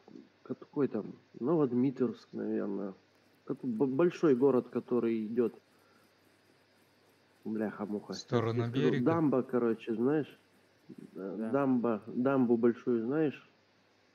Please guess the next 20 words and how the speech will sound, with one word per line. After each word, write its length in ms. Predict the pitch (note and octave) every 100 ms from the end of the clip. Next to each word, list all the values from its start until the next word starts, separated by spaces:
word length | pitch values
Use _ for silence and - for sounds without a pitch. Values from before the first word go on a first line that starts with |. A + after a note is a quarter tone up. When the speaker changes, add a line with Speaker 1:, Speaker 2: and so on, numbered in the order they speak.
| _ _
Speaker 1:
С 80 | _
треуголкой. 840 | - B2+ B2+ A#2+ B2 B2 A#2 A2 G#2 _ _ _ _ _ _ _ _
Вот 180 | B2+ C3
я 140 | C#3 C3+
щас 240 | A2+ -
на 100 | G#2
дамбе. 440 | G2+ G#2 G2+ G2 - _ _ _ _ -
Speaker 2:
Плотина 420 | A2+ - A#2+ B2
Speaker 3:
Ну 100 | C#3
всё, 200 | B2+ G3
Speaker 2:
Победы, 0 |
Speaker 3:
стой 240 | F#3+ D3
Speaker 2:
что 120 | A2+
Speaker 3:
там, 100 | B2+
а 40 | G2+
то 80 | G#2
я 40 |
тебя 100 | A2
хуй 140 | - G#2
догоню. 420 | A2 A2+ G#2+